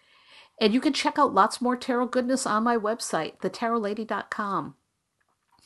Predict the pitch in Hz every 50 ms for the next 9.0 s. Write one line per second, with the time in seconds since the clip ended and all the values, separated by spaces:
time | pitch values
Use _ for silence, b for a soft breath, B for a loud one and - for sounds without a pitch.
0 | B B B B B - 196 - 190 170 170 - - 226 240 254 - - 254 240
1 | - 220 - 196 196 - - 247 247 - - 202 190 185 - 254 233 - - -
2 | - - 170 156 175 214 247 226 190 175 156 160 185 254 311 - - - - B
3 | B B B B B B B B B _ - 175 185 214 220 - 240 196 202 220
4 | 233 - 269 277 330 370 320 247 190 190 156 143 165 226 - - - _ _ B
5 | B B B B B B B B B B B _ - - 339 349 - 381 381 -
6 | 349 349 - - 294 311 311 320 320 302 277 - 262 254 190 175 165 165 156 -
7 | - 180 165 160 160 - - 170 214 226 - - - 254 226 226 208 202 - -
8 | - 175 - - 175 151 156 160 - - - 151 151 151 151 - - - -